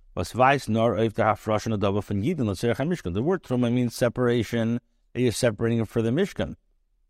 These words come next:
Aber nit auf der Asiyas HaMishkan, was for the Mikdash, but it doesn't mean that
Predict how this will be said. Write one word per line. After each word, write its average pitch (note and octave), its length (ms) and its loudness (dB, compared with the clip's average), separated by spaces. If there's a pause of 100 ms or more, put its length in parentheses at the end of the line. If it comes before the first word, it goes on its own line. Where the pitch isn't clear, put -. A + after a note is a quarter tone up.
(280)
Aber G2 280 0
nit B2+ 280 0
auf A2 200 -2
der G2 200 0
Asiyas B2 360 -4
HaMishkan, A#2 300 -2
was G#2+ 200 -2
for G2 60 -8
the G2 60 -2
Mikdash, C#3+ 340 -2
but G2 120 -4
it F2 40 -6
doesn't C3 300 0
mean C3+ 220 0
that G#2+ 160 0